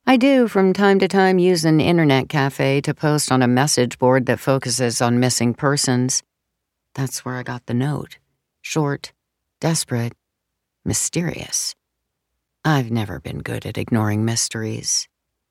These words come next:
I'd left my entire life's possessions, a single rollaboard suitcase, in a locker at the bus station in Waco. Given that visiting hours in any kind of penitentiary are subject to change,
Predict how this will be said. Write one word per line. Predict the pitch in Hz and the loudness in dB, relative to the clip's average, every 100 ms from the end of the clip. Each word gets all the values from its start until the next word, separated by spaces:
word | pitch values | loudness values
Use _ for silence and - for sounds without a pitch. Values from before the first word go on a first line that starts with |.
| _ | _
I'd | - 202 | 0 4
left | 226 240 | 4 4
my | 196 180 | 4 4
entire | 175 151 156 - 190 185 | 4 4 0 0 2 4
life's | 175 165 160 - | 4 2 0 -2
possessions, | 156 147 139 135 113 123 - - | -2 2 2 0 -4 -4 -4 -2
a | 151 135 | 0 0
single | - 139 127 117 | 2 2 4 2
rollaboard | 113 110 113 110 110 101 | 2 2 0 0 -2 -2
suitcase, | - 113 - 135 135 - - - | -2 -2 0 -2 0 -4 -10 -4
in | - 185 | 4 6
a | 165 | 6
locker | 151 151 160 110 123 | 6 4 2 -2 -2
at | - 147 | -4 0
the | 135 | 2
bus | 156 156 | 2 0
station | - 113 123 123 127 | 0 0 0 0 2
in | - 127 | 2 2
Waco. | 127 139 135 117 117 - _ _ _ | 2 2 0 -2 -4 -10 _ _ _
Given | 175 208 185 | 2 4 6
that | 170 147 | 4 2
visiting | 131 156 156 160 160 160 | 2 2 2 2 2 2
hours | 156 156 156 156 | 2 2 2 0
in | - 170 | 0 2
any | - 175 170 | 2 2 0
kind | 175 160 160 | 0 2 2
of | 156 | 0
penitentiary | 156 143 139 147 143 - 151 147 | 0 2 2 0 0 0 0 2
are | 120 | 0
subject | 123 - 127 - 120 | 0 0 0 0 -4
to | - | -4
change, | 113 - 123 123 131 - | -6 -2 0 2 -2 -6